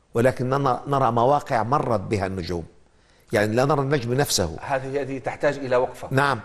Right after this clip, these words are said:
Speaker 2: يعني ما نراه في السماء الآن من
Speaker 1: نعم.
Speaker 2: نجوم، هذه ليست النجوم
Speaker 1: ليست
Speaker 2: على
Speaker 1: النجوم.
Speaker 2: حقيقتها.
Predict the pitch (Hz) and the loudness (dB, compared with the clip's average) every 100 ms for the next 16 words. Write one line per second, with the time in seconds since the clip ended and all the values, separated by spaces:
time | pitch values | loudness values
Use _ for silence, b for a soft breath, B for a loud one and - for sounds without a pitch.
0 | 104 101 107 120 123 123 156 156 139 - | -6 -4 -2 0 4 4 4 0 -6 -4
1 | 143 160 156 123 170 147 139 156 135 180 | -2 0 0 0 -2 0 2 2 4 2
2 | 156 B B B 147 151 156 180 196 202 | 2 B B B 2 4 4 2 2 -2
3 | 202 165 139 147 170 160 156 156 135 147 | 0 -2 4 4 6 4 2 0 0 -2
4 | - 175 | -4 -10